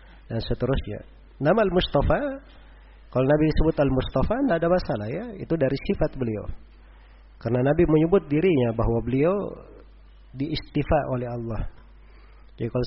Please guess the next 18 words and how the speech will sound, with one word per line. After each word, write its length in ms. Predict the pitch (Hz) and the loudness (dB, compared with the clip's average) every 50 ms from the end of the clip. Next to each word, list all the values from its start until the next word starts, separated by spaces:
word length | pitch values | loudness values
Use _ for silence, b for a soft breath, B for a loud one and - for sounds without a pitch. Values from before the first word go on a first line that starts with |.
| - 147 | 0 2
sebut 180 | 147 160 156 - - - | 2 2 0 -2 -4 -4
Al-Mustafa 640 | 131 120 123 131 - - - 135 131 - 233 240 190 | -2 -2 0 -2 -2 -2 -2 0 0 0 0 0 -2
boleh 240 | 208 208 180 160 - | -2 0 0 -2 -2
saja, 240 | - 123 107 107 - - - - | -2 -4 -4 -6 -8 -10 -12 -10
tapi 160 | - - 156 | -6 -2 0
ini 160 | 175 202 196 | 0 0 2
doa 160 | 190 208 220 190 - | 2 0 0 0 -2
keliru, 320 | - 208 214 190 - 113 | -2 0 0 0 0 0
ya. 160 | 113 151 220 285 - - - - - - - - b b b b b b b b b b b - - - - - - - - | 0 -2 -4 -6 -10 -16 -20 -20 -20 -20 -20 -20 b b b b b b b b b b b -20 -20 -20 -20 -20 -12 -6 -4
Ini 480 | 117 123 160 190 190 190 - - - | -2 -2 -2 -2 -4 -6 -8 -12 -8
doa 240 | - 123 123 139 151 151 - | -4 -4 -2 -2 -2 -4 -2
keliru. 320 | 135 131 120 113 - - - - b b b b b b b b b b b b b b b b b b b b b b - - - - - | -2 -2 -2 -2 -2 -6 -8 -8 b b b b b b b b b b b b b b b b b b b b b b -20 -20 -20 -18 -14
Ya. 240 | - 104 101 - - - - - - - - - - - - - - - - - - | -10 -10 -10 -10 -14 -18 -20 -20 -20 -20 -20 -20 -20 -20 -20 -20 -20 -20 -14 -6 -4
Rabbi, 720 | 127 131 127 127 127 147 185 220 196 - - - - - | -4 -4 -2 0 0 0 0 0 -4 -8 -12 -16 -12 -8
ya 160 | 123 123 120 127 131 | -4 -2 -2 0 2
Rabbi, 320 | 143 156 147 131 127 123 | 0 0 0 0 0 0
wahai 160 | 117 120 123 | 2 2 0
Rabb, 480 | 123 123 135 143 - - - 120 120 - | 0 0 0 -2 -2 -4 -4 -4 -4 -4